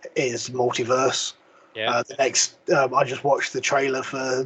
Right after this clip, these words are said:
Speaker 1: Doctor Strange two this morning, and that's
Speaker 2: It's
Speaker 1: all
Speaker 2: called
Speaker 1: about the
Speaker 2: fucking
Speaker 1: multiverse.
Speaker 2: Multiverse of Madness.
Speaker 1: Yeah.
Speaker 2: Should be.
Speaker 1: Um, for me, I mean, I'm gonna say this anyway 'cause I'm a D C fan, but D C, D C have done the multiverse so much better than Marvel.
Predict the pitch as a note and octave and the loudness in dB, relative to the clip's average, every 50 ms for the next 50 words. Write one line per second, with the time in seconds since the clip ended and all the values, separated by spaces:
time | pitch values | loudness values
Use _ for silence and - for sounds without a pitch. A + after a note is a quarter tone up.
0 | - - - D3+ B2+ A#2+ - C3 - - C3+ B2+ B2 B2 A#2+ - - - D3+ C#3+ | -4 2 2 2 2 4 -4 -6 -6 -4 -6 -6 -6 -6 -8 -8 -4 -4 -4 -4
1 | C#3 C3 C3 B2 - C#3+ C3+ C#3 C#3 C#3 C#3 C#3+ C#3+ D3 C#3+ C#3+ C#3 C#3+ C3+ B2+ | -2 -2 -4 -4 -4 -2 0 0 2 2 2 0 0 0 0 2 2 4 2 2
2 | A2 - - C3 C3 C3 B2+ C3 A#2+ B2 A#2+ B2 C#3 C#3 C#3 C3 - C3+ A#2+ A#2+ | 0 -2 -4 -2 -2 -2 0 0 0 0 -2 0 0 0 0 0 -2 -2 -2 2
3 | D3 D#3 D#3+ C#3+ G#2+ A#2 A2+ A2 G#2+ - - G#2 F2+ G#2+ A2+ A#2 A2+ A2+ - _ | 2 2 2 2 0 -6 -6 -6 -8 -10 -14 -16 -10 -8 -6 -6 -6 -8 -10 _
4 | - E2+ E2+ F2 - - - - _ D3+ C#3+ C#3 B2+ - - - - - B2+ B2+ | -20 -20 -20 _ -20 -20 -20 -6 _ 2 2 4 2 2 -4 -6 -10 -10 -10 -10
5 | - _ - G2 - - _ _ _ _ _ _ _ _ - C#3 C3+ C3+ C3+ C3 | -10 _ -16 -18 -18 -18 _ _ _ _ _ _ _ _ 0 2 4 4 2 0
6 | C3+ C#3 C3 A#2+ G#2 - - - _ _ _ _ _ _ _ _ _ _ _ - | -2 -6 -8 -10 -12 -16 -20 -20 _ _ _ _ _ _ _ _ _ _ _ -12
7 | - - F3+ E3+ F3+ G#3 A3 F3 B2+ A#2+ B2 D3 E3+ D#3 - - - - - C#3+ | -2 2 6 6 8 8 8 6 4 2 0 -2 -2 -2 -4 -10 -14 -10 -6 -2
8 | D3+ D#3 D3+ D3+ D3 C3+ C3 B2+ - C#3+ C3 A#2+ A2+ A2+ - B2+ B2 A#2+ A#2 A2+ | 2 2 2 2 2 2 0 2 2 2 0 0 -2 -2 -4 -4 -4 -4 -6 -6
9 | - A#2+ A#2 A2+ A2 A#2+ A2+ G#2+ - B2+ A#2+ - - A2+ A2+ A2 B2+ B2 D#3+ E3 | -6 -6 -6 -4 -4 -4 -4 -2 -2 -4 -4 -4 -6 -6 -2 0 -2 -2 -2 2
10 | - E3 E3 F3 E3 - - - E3+ D#3 C#3+ - - - B2+ - - - D#3 F3+ | 8 10 10 10 10 6 6 6 6 6 6 2 -4 -12 -12 -8 2 6 6 8
11 | E3 - - D3+ D#3 C#3 A#2 A2+ G#2+ - - A#2 A2+ A#2 A#2+ B2 B2 A#2+ - - | 8 6 2 -2 -2 -2 -4 -6 -6 -8 -8 -8 -8 -6 -6 -4 -6 -4 -6 -6
12 | - - - - - - - B4+ G#4+ F#4 - - C4+ - - - D3 C3 A2 A2 | -8 -8 -14 -14 -12 -6 -2 0 0 2 2 0 -2 -2 0 0 0 0 0 -4
13 | A2+ A2 A2+ A#2 G2+ F#2+ F2+ F2 E2+ - - | -6 -6 -6 -4 -4 -4 -4 -6 -10 -14 -14